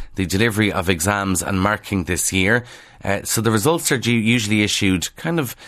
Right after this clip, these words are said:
when you're back at school in September. The State Examinations Commission has confirmed yesterday that it's still not able to provide a date for when students will get their results.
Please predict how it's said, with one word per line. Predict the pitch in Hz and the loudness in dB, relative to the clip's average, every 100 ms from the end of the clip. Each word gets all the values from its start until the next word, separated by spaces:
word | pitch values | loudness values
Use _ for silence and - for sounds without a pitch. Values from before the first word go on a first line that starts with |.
| - | -12
when | - 117 | 0 2
you're | 101 | 2
back | 117 - | -2 -2
at | 95 | -4
school | - - 117 104 | -4 2 4 4
in | 90 | 2
September. | - 82 - 120 85 85 - - - - - | -2 -6 -2 0 0 -2 -4 -16 -18 -20 -2
The | 101 98 | 0 0
State | - 147 147 | 0 -2 0
Examinations | 135 110 107 101 95 - 92 | 0 2 0 0 -2 -2 -2
Commission | - 101 95 104 90 | -2 0 2 0 0
has | 87 | -2
confirmed | 95 87 143 143 98 | -4 -2 0 0 -2
yesterday | 92 - - 98 90 - - - | -2 -2 -2 0 -2 -6 -14 -4
that | 98 | 0
it's | 95 - | 0 -2
still | - 131 110 | 0 2 4
not | 120 151 147 | 4 2 2
able | 117 82 87 85 - - - | 2 2 2 0 -4 -20 -6
to | 101 | -4
provide | 92 90 120 139 120 | -2 0 2 2 0
a | |
date | 85 92 90 - - - | 2 0 0 -4 -10 -14
for | - 87 | -4 0
when | 110 117 | 2 0
students | 101 - 95 85 87 - - - | -2 0 2 2 0 -2 -8 -10
will | - 95 | -4 0
get | 101 85 | -2 -2
their | 92 85 | 0 0
results. | 85 76 85 78 - | 0 0 -2 0 -4